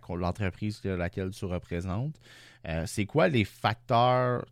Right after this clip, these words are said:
qui disent que vraiment, c'est-tu juste une question de public cible parce qu'on, on sait que, bon, ils sont plus présents sur telle, telle, telle plateforme, euh, puis quel facteur ferait en sorte, là, que tu dis, OK, ça vaut vraiment pas la peine qu'on s'investisse dans,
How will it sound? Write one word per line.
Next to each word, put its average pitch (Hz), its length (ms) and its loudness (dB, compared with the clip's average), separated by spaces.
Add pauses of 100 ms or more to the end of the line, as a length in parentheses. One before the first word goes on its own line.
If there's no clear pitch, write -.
(960)
qui - 140 -18
disent 107 260 0
que 120 100 2
vraiment, 104 240 4
c'est-tu - 340 -6
juste 131 220 -2
une 170 100 -2
question 147 360 0
de 139 40 -2
public 127 320 -2
cible 135 480 -2
parce 123 180 0
qu'on, 110 100 -2
on 95 680 0
sait 104 240 -6
que, 95 240 0
bon, 87 220 -2
ils - 40 -12
sont 90 120 -6
plus - 140 -16
présents 95 320 -2
sur - 200 -14
telle, 95 200 -4
telle, 92 140 -4
telle 92 200 -2
plateforme, 113 560 -2 (500)
euh, 82 540 4
puis - 240 -12
quel 110 180 4
facteur 110 480 4
ferait - 160 -8
en 92 160 0
sorte, 98 340 -4
là, 95 120 -4
que - 100 -6
tu 87 200 -8
dis, 92 140 -6
OK, 90 200 0
ça 90 180 0
vaut 87 160 -4
vraiment 92 480 0
pas 90 140 0
la 85 100 2
peine 92 260 -2
qu'on 87 120 -6
s'investisse 90 680 -8
dans, 71 340 -6